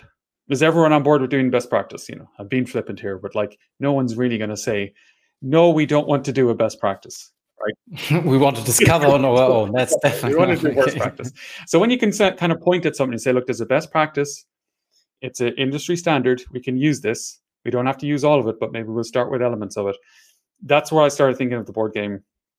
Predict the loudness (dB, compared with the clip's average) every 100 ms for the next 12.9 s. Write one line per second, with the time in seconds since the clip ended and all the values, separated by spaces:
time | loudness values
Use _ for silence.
0 | _ _ _ -8 -4 -2 -2 -6 -8 -6
1 | -4 -2 -4 -4 -4 -6 -4 -4 0 0
2 | 0 0 -4 _ _ _ _ _ _ _
3 | -10 -4 -2 -2 -2 -4 -2 -2 0 0
4 | -2 -8 -12 _ _ _ _ _ _ _
5 | -4 -4 -4 -12 -4 -4 -2 -2 -2 -2
6 | -2 -2 -6 -10 -6 -4 -4 -4 -6 -4
7 | -6 -6 -12 _ _ -8 -6 -6 -8 -10
8 | _ _ _ _ -20 -6 -2 2 2 4
9 | 2 4 2 0 0 0 0 0 0 0
10 | -4 -6 -6 -6 -2 0 0 -4 -6 -8
11 | -6 -6 -6 -10 _ -8 -4 -4 -6 _
12 | _ _ _ _ _ _ -4 -2 -2